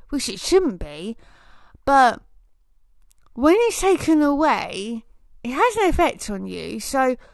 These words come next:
when the pain subsided, it was like,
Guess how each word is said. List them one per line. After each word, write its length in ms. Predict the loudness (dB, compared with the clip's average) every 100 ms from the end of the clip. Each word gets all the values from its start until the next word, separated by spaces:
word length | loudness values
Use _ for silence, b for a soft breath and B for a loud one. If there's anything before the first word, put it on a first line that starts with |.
| b b b b b b b _ -12
when 260 | 6 8 8
the 220 | 6 6
pain 580 | 6 6 2 0 0 -2 -6
subsided, 840 | -6 -4 -2 0 2 0 -2 -6
it 100 | -6
was 160 | -4 -2
like, 400 | 0 2 0 -4